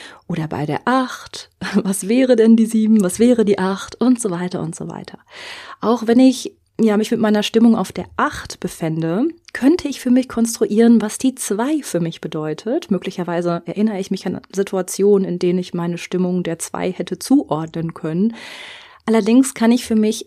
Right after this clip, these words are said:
auch herausfinden, was ich brauche, um auf der neun zu landen oder sogar auf der zehn.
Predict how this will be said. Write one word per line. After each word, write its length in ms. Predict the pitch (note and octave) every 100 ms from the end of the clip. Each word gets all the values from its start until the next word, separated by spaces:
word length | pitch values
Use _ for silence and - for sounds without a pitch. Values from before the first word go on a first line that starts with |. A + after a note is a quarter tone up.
| -
auch 300 | G3 A#3 A3+
herausfinden, 840 | G3+ F3+ G3+ A3+ A#3 A3 G#3+ A3
was 200 | G3 G3+
ich 100 | G3+
brauche, 720 | - F3+ F#3 G3 G3 G3+ G3
um 260 | - G3+ G3+
auf 360 | F#3 F3 F3+ - _ _
der 240 | - D#3+ D#3+ -
neun 500 | F3+ A3 A#3+ A#3 A#3
zu 140 | A3
landen 640 | G3+ F#3+ G3 G3 G3 F#3+ - - - - -
oder 440 | - G#3 G#3 G3 F#3+
sogar 480 | F#3+ E3 F3 -
auf 240 | D#3+ E3 -
der 220 | F3 E3+
zehn. 520 | - - D3 - -